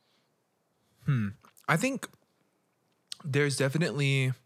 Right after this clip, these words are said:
like, when we bring up this conversation, we have to bring up recklessness and caution. And I think that there's a good amount of circumstances where exercising caution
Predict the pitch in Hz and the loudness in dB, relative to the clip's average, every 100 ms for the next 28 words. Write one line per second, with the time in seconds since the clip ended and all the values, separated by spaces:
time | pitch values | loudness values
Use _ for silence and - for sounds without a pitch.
0 | _ _ _ _ _ _ _ _ _ _ | _ _ _ _ _ _ _ _ _ _
1 | _ _ _ _ _ _ _ _ - 143 | _ _ _ _ _ _ _ _ 0 2
2 | 151 165 190 208 151 139 160 139 123 117 | 2 2 2 2 2 2 2 2 2 2
3 | 113 120 139 135 117 - 123 123 147 160 | 0 0 0 0 -2 -2 -2 0 0 2
4 | 151 147 - - 135 135 98 - 101 127 | 2 0 -2 -4 -4 0 0 0 -2 -6
5 | - _ _ _ _ _ _ 127 120 110 | -10 _ _ _ _ _ _ -2 0 0
6 | 107 101 - _ _ _ _ - 127 151 | -4 -8 -16 _ _ _ _ -4 0 0
7 | 139 127 - 127 120 113 - - 156 165 | 0 -4 0 0 2 -2 -6 0 2 2
8 | 147 160 - _ _ _ _ _ _ _ | -2 -10 -16 _ _ _ _ _ _ _
9 | _ _ _ _ _ _ - 143 135 123 | _ _ _ _ _ _ 0 2 4 2
10 | 120 - - - 120 113 107 - 139 127 | -2 -8 -8 -2 0 2 0 0 0 2
11 | 127 139 131 143 135 - - - - 123 | 2 2 2 0 0 -2 -8 -12 -2 2
12 | 120 113 - 127 131 127 113 113 113 104 | 2 2 2 0 2 4 2 0 0 0
13 | 110 - 127 139 | 2 0 0 -2